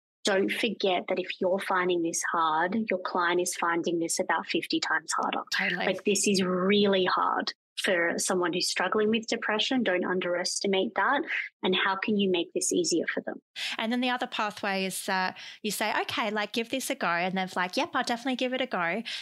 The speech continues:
Speaker 2: And then they come back next session and then you're like, "How did it go?" And they're like, "Oh, I didn't do it."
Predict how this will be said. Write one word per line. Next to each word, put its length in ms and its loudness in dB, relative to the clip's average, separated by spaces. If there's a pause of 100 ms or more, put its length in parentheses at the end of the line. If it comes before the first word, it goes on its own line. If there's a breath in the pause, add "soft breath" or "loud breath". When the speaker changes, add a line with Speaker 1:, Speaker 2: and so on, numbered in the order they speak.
Speaker 2:
And 160 -2
then 140 -2
they 80 -4
come 220 -4
back 220 -4
next 260 -4
session 640 -2
and 200 0
then 220 0
you're 140 0
like, 160 0
"How 100 0
did 160 0
it 120 -2
go?" 180 4
And 260 2
they're 140 0
like, 260 -2
"Oh, 60 -2
I 100 0
didn't 240 -2
do 140 -4
it." 180 -4